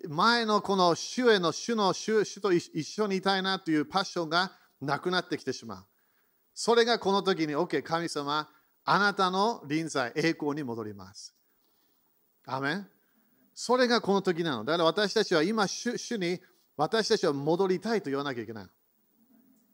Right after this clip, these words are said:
だから、リバイバルは当たり前、神様が現れないと来ないわけ。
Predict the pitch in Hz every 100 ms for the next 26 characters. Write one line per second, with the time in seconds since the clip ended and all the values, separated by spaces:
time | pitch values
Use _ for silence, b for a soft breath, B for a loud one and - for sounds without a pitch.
0 | _ 127 180 214 208 185 B B 139 190
1 | 214 247 240 220 170 135 135 180 226 190
2 | - 226 214 175 151 147 151 127 151 156
3 | 147 135 151 190 233 240 147 104 95 92